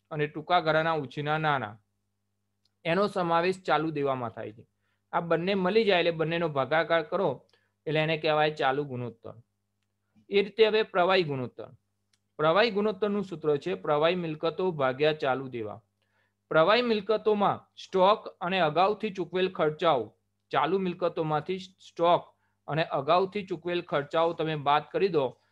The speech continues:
તો તમને પ્રવાહી મિલકતો મળી જશે. શોર્ટમાં આટલું યાદ રાખજો. જેટલી પણ ચાલુ મિલકતો હોય, એ ચાલુ મિલકતોમાં કઈ બે વસ્તુની લેવાની? સ્ટોક અને અગાઉથી ચૂકવેલ ખર્ચા. આ બંને વસ્તુને ખાલી બાકાત કરી દેવાની છે.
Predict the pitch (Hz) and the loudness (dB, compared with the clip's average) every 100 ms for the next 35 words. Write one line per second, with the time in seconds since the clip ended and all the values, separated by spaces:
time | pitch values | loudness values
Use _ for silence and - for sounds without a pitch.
0 | _ _ 175 165 165 165 190 147 117 _ | _ _ -10 -2 0 0 0 0 -4 _
1 | _ - 147 160 190 180 151 151 147 175 | _ -4 0 2 2 0 -4 -4 -4 -2
2 | 180 165 135 117 98 113 - _ - 165 | 0 0 -2 -6 -10 -20 -20 _ -4 -4
3 | 160 180 175 156 165 160 147 135 120 107 | -2 -2 -2 -2 -2 2 2 0 -6 -8
4 | 104 110 - _ _ _ _ - 156 160 | -14 -20 -20 _ _ _ _ -8 -6 0
5 | 208 208 202 190 165 175 175 156 156 156 | 0 0 -2 2 0 0 -4 -4 -6 -4
6 | 160 156 175 175 147 147 170 160 156 160 | 0 0 0 0 0 0 -2 -6 -6 -4
7 | 170 170 165 160 175 180 165 156 170 165 | -2 -4 -2 -4 -2 0 0 -2 -6 -2
8 | 156 151 156 170 _ _ _ _ - 190 | 0 0 -2 -4 _ _ _ _ -4 2
9 | 185 143 - _ _ - 151 165 180 - | 2 2 -6 _ _ -6 -2 -2 -2 -6
10 | 135 156 165 165 185 185 135 139 147 156 | 0 2 0 -2 -6 -6 -12 -6 -4 -4
11 | - 156 151 110 107 _ _ 156 156 147 | -2 -4 -2 -10 -12 _ _ -6 -2 -4
12 | 156 202 175 156 160 165 175 160 156 139 | -2 -2 -2 -4 -6 -6 -6 -6 -4 -4
13 | - 143 - 127 117 110 110 110 107 | -2 -4 -4 -10 -8 -10 -10 -12 -16